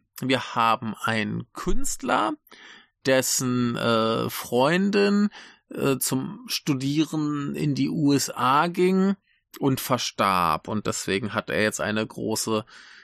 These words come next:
äh, emotionale Krise. Er ist traumatisiert und er versucht irgendwie ein Bild von ihr zu vollenden, kriegt aber nicht die Augen hin. Und, ähm,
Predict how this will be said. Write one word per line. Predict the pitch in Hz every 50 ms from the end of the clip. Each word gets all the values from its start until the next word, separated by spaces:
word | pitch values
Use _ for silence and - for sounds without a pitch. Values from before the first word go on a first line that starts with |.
| _ _ -
äh, | - 113 113 110 107 127 - 139
emotionale | 123 123 117 113 - - 120 117 107 98 98 95 101 98
Krise. | - - - - 170 185 202 208 214 190 185 190 185 180
Er | 170 113 110 107
ist | 113 - -
traumatisiert | - - - 104 98 92 98 - - 107 107 123 120 123 135 156 160 160 156
und | - 120 117 -
er | 120 -
versucht | - - 113 113 131 123 123 - -
irgendwie | - - 117 117 110 117 110 80
ein | 85 107 110 113 - - - - - _ _ _ _
Bild | - 127 120 123 143 143 151 175 202 196
von | - - - - 170 156 151 -
ihr | - - 175 170 156 160 151 151 147 147 156 156 -
zu | - - - 165 131
vollenden, | - - 139 127 123 - - 131 123 123 123 127 127 135 127 120
kriegt | - - - 160 165 165 - - - - -
aber | 127 127 127 123 123 113 113
nicht | 110 107 104 101 - - - - - -
die | 117 - - -
Augen | 104 107 110 110 110 107 98 - 104 101 92 92
hin. | - - 101 95 98 95 82 - - _ _ _ _ _ _ - - - - - - - - _ _ _
Und, | - - 131 127 127 123 120 123 120 120 110 - -
ähm, | - 117 113 110 104 104 98 98